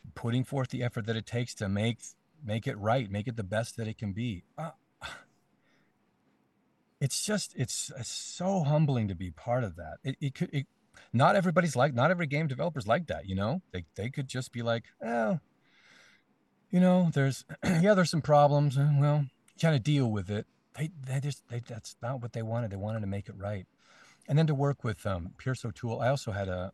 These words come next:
um, Tony Smith. She was also my director. Shout out to Tony. She,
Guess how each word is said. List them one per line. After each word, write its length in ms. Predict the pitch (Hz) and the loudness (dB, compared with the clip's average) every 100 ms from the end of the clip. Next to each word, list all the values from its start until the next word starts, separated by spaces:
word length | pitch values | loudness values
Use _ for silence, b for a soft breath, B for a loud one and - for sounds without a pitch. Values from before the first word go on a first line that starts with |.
| 110 | -8
um, 280 | 95 92 - | -6 -8 -10
Tony 240 | - 131 113 | -6 -2 -2
Smith. 400 | - 117 135 - | -2 -2 -2 -8
She 200 | - 113 | -10 -6
was 120 | 110 | -6
also 280 | 120 117 - | -6 -6 -4
my 160 | 113 113 | -4 -4
director. 440 | 113 113 - 120 | -4 -6 -8 -12
Shout 180 | - 113 | -6 -6
out 80 | 117 | -6
to 100 | 107 | -10
Tony. 360 | - 107 110 113 | -8 -6 -4 -6
She, 220 | - - | -10 -14